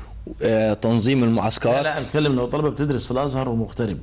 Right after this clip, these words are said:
Speaker 1: لو طلبة بتدرس في الأزهر ومغترب بيقدم طلب خلاص، وبيتوافق عليه اللي هم يقعدوا فيها في بيوت الشباب.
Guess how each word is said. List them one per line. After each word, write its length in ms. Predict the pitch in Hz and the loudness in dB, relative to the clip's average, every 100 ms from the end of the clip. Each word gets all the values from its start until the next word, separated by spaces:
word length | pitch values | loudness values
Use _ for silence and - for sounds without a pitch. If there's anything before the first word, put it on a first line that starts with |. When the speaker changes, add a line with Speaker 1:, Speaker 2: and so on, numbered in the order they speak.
| - - - - - - | -14 -18 -18 -18 -18 -2
Speaker 1:
لو 120 | 110 | 0
طلبة 280 | 110 147 147 | 2 2 0
بتدرس 320 | 131 156 156 | 0 2 2
في 60 | 127 | 2
الأزهر 300 | 123 151 151 | 2 2 2
ومغترب 520 | 131 120 - 165 160 | 0 0 2 2 4
بيقدم 400 | 131 131 151 131 | 2 2 2 0
طلب 320 | 120 139 190 214 - - - - - | 2 2 2 -2 -12 -20 -20 -10 0
خلاص، 300 | 117 180 156 | 2 2 2
وبيتوافق 480 | 127 123 151 165 | 2 4 2 2
عليه 280 | 110 123 170 | 2 2 2
اللي 140 | 151 123 | 2 2
هم 160 | 151 | 2
يقعدوا 300 | 127 117 113 | 2 2 2
فيها 140 | 113 101 | 0 0
في 100 | 98 | 0
بيوت 200 | 117 110 | 0 0
الشباب. 320 | 101 82 | -2 -2